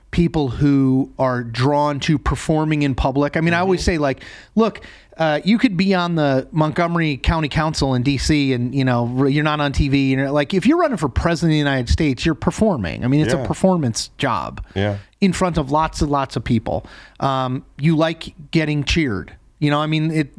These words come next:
Speaker 1: I would assume at least part of what drives professional athletes is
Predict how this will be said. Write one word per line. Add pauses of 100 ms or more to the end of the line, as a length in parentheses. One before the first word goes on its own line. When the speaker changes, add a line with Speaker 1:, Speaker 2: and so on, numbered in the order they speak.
(380)
Speaker 1:
I
would
assume
at
least
part
of
what
drives
professional
athletes
is